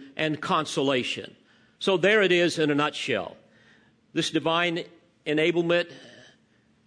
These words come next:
empowers men to proclaim the word of God and to point people to Jesus, to teach,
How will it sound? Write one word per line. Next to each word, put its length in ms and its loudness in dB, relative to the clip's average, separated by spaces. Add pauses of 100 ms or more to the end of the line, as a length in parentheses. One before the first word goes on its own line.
(200)
empowers 960 2 (800)
men 320 0
to 120 -2
proclaim 640 0
the 60 2
word 220 4
of 140 -2
God 420 0
and 140 -4
to 80 -4
point 380 -2
people 340 -2
to 140 -2
Jesus, 540 -2
to 120 -6
teach, 480 -4